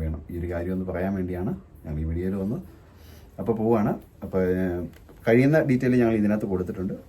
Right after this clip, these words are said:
അപ്പോൾ അതിനകത്ത് ചെയ്യാൻ പറ്റുമെങ്കിൽ ചെയ്ത് കൊടുക്കുക. അല്ലെങ്കിൽ നിങ്ങളൊന്നും വേണ്ട, ഇതിനകത്ത് നമ്മൾ ചെയ്യുന്ന നമുക്കൊരു ഇത് ഇടാൻ മടിയാണ് അങ്ങനത്തെ കാര്യങ്ങൾ.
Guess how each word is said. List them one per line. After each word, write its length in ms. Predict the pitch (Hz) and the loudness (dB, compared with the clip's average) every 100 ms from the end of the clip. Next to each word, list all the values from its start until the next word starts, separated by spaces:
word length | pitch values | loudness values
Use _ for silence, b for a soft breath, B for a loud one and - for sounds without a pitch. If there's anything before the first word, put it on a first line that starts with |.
| 92 | -14
അപ്പോൾ 180 | - - - - 92 | -12 -14 -14 -14 -8
അതിനകത്ത് 300 | 90 92 95 | -4 -4 -4
ചെയ്യാൻ 160 | 104 104 | -2 0
പറ്റുമെങ്കിൽ 280 | 104 110 113 110 | 0 -2 -2 0
ചെയ്ത് 140 | 117 | 0
കൊടുക്കുക. 280 | 120 101 - - - | 0 0 -6 -12 -12
അല്ലെങ്കിൽ 280 | 104 98 104 | -6 -2 0
നിങ്ങളൊന്നും 300 | 101 117 113 143 | 0 0 0 0
വേണ്ട, 100 | 120 110 | 0 0
ഇതിനകത്ത് 280 | 101 107 123 110 | 0 0 -2 -2
നമ്മൾ 160 | 120 127 131 | -2 -2 -4
ചെയ്യുന്ന 260 | 131 123 131 131 | -2 0 2 2
നമുക്കൊരു 380 | 123 120 139 135 - 95 85 101 | 2 0 -2 -4 -8 -12 -10 -6
ഇത് 100 | 143 127 | -2 0
ഇടാൻ 260 | 117 123 127 | 2 4 4
മടിയാണ് 300 | 110 120 95 | 4 4 2
അങ്ങനത്തെ 240 | 90 92 95 85 | 0 -4 -6 -6
കാര്യങ്ങൾ. 240 | 85 | -6